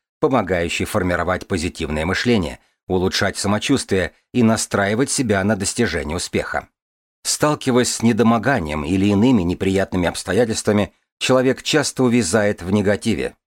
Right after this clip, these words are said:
Чтобы изменить ситуацию к лучшему – Дайте себе позитивную установку: "Я здоров, я выздоравливаю, с каждым днём я чувствую себя всё лучше".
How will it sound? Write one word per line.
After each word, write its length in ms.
Чтобы 380
изменить 360
ситуацию 540
к 80
лучшему – 440
Дайте 360
себе 300
позитивную 540
установку: 640
"Я 560
здоров, 640
я 440
выздоравливаю, 880
с 160
каждым 480
днём 340
я 180
чувствую 420
себя 280
всё 240
лучше". 380